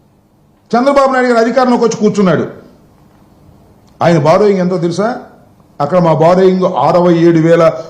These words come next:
తొమ్మిది వందల ఎనభై ఐదు కోట్ల రూపాయలు అయితే, ఆయన బారోయింగ్ డెబ్బై మూడు వేల ఆరు వందల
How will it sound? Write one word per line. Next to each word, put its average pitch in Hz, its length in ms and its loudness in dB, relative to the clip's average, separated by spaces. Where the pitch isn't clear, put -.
తొమ్మిది 175 260 4
వందల 170 160 2
ఎనభై 156 320 0
ఐదు 151 280 0
కోట్ల 147 340 -2
రూపాయలు 170 300 0
అయితే, 214 540 -2
ఆయన 208 280 0
బారోయింగ్ 226 600 0
డెబ్బై 190 420 0
మూడు 226 280 0
వేల 220 260 2
ఆరు 226 420 2
వందల 240 420 -2